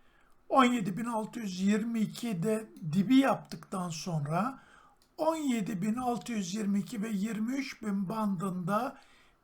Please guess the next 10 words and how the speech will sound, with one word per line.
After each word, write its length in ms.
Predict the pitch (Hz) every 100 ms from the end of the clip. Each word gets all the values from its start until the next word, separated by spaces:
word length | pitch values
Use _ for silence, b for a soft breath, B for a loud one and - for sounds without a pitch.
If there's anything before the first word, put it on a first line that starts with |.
| -
bir 400 | 214 226 226 220
yatay 420 | 196 208 269 254
harekete 600 | 233 190 - 196 202 165
başladık 680 | 185 - - 170 180 202
şu 260 | - 226 170
bölgede. 1000 | 180 175 160 165 143 165 175 202 262 320 b b _ -
Gördüğünüz 600 | 220 196 202 190 190 180
gibi 300 | 196 202 180
rengi 340 | 202 196 175
farklı 760 | - 196 180 147 190 180 226